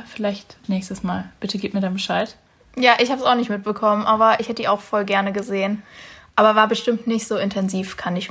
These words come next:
Speaker 2: also
Speaker 1: Ja.
Speaker 2: nicht so wie intensiv wie in der Nähe von den
Speaker 1: Ja,
Speaker 2: Polen.
Speaker 1: kann ich mir auch gut vorstellen.
Speaker 2: Ja, Polarlichter gibt's aber nicht nur auf der Erde, sondern auch auf anderen Planeten. Macht ja auch Sinn, weil andere Planeten auch Magnetfelder besitzen, die ebenfalls vom Sonnenwind erreicht werden können.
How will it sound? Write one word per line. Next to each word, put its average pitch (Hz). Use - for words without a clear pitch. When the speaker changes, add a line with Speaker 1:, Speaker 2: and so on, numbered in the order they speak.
Speaker 2:
also 196
Speaker 1:
Ja. 190
Speaker 2:
nicht 208
so 202
wie 196
intensiv 196
wie 196
in 214
der 202
Nähe 196
von 208
den 220
Speaker 1:
Ja, 226
Speaker 2:
Polen. 226
Speaker 1:
kann 226
ich 180
mir 170
auch 175
gut 180
vorstellen. 185
Speaker 2:
Ja, 196
Polarlichter 254
gibt's 226
aber 202
nicht 208
nur 202
auf 196
der -
Erde, 233
sondern 214
auch 196
auf 202
anderen 175
Planeten. 175
Macht 233
ja 208
auch 202
Sinn, 233
weil 196
andere 208
Planeten 196
auch -
Magnetfelder 240
besitzen, 240
die 196
ebenfalls 190
vom 196
Sonnenwind 190
erreicht -
werden -
können. -